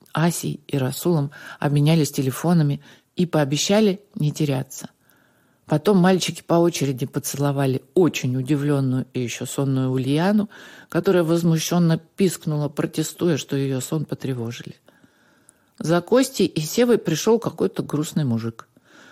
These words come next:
Про таких, как он, папа обычно говорил: «Морда кирпичом». Грузный, с красным лицом, в несвежей полицейской форме.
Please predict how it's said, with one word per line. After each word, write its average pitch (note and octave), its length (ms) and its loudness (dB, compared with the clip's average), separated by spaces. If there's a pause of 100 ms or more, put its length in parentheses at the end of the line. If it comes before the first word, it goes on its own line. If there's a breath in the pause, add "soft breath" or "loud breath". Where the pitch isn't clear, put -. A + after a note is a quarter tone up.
Про E3 140 -2
таких, F3+ 360 0
как F3 240 0
он, G#3 180 4 (360 loud breath)
папа F#3+ 260 2
обычно D#3+ 360 0
говорил: C#3 480 0 (300 soft breath)
«Морда D#3 260 0
кирпичом». C3 680 -4 (760)
Грузный, F3 580 2 (160)
с - 100 -18
красным E3+ 380 2
лицом, E3 540 -2 (120)
в C#3+ 120 -4
несвежей D3+ 540 2
полицейской C3 640 -4
форме. B2 420 -6